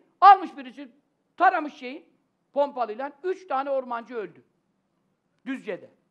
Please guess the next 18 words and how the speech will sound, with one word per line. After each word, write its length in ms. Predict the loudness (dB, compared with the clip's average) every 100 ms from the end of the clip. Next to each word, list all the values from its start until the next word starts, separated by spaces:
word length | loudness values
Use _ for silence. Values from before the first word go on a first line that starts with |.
| _ _ _ _ _ _ _ _ _ _ _ _
Ya 280 | -4 -2 0
arkadaş, 720 | -2 -2 -6 -4 -4 -6 -12 _ _ _ _ _ _ -14
bu 160 | -10
nedir 320 | -6 -6 -6 -4
ya? 400 | -2 -2 -2 -8 -20 _ _ _ -14
İki 240 | -12 -10
kıymık 360 | -8 -8 -10 -14
için, 280 | -16 -16
iki 300 | -16 -18 -14
tane 420 | -8 -6 -4 -6 -8 -12 -8
odun 300 | -8 -8 -12
için, 380 | -12 -14 -12
bir 180 | -14 -14
korna 400 | 0 0 2 -2
için, 340 | -4 -10 -16 -16
bir 140 | -16
zurna 340 | -16 -8 -8
için 380 | -8 -12 -16 -18